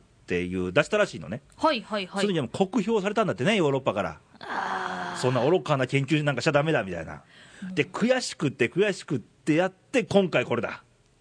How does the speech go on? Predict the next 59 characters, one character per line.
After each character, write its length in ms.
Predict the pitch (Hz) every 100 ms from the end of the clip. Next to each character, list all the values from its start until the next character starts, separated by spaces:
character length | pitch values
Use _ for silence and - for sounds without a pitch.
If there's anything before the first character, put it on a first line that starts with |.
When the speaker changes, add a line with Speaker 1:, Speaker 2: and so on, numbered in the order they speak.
| - - -
Speaker 2:
い 20 |
や、 80 | 185
も 120 | 190
う 20 | 185
そ 140 | 269
こ 120 | 359
に 140 | 392 359
関 300 | 370 392 381
し 40 |
て 100 | 415
は、 380 | 440 440 220 - _ -
も 80 |
う 20 | 185
本 220 | 381 415 -
当 100 | 403
に 160 | 370 339
こ 400 | - 233 208 196
う、 80 | 185 _ -
感 240 | 247 240
染 160 | 226 214
し 40 |
て 120 | 202
よ 80 | 220
か 140 | 233
っ 60 | 202
た 80 | 180
で 60 |
す 80 | 175
ね、 140 | 220 277
こ 160 | 233
れ 60 | 208
は。 60 |
Speaker 1:
ね 500 | 101 131 120 175 - - _
え。 100 | 110
諦 200 | 107 113
め 80 | 117
な 80 | 110
か 80 | 101
っ 20 |
た 100 | 92
結 220 | 135 131
果 100 | 170
や 80 | -
と 80 | 87
思 120 | 85
い 20 |
ま 120 | 78
す 120 | - -
ね。 60 | 131
Speaker 2:
ね 320 | 180 240 185 -
え。 40 | 98
Speaker 1:
は 240 | 95 82
い。 180 | 80 98
い 40 |
い 20 |
な、 180 | 92 165
女 140 | 131 113
子 140 | -
力。 340 | 107 92 85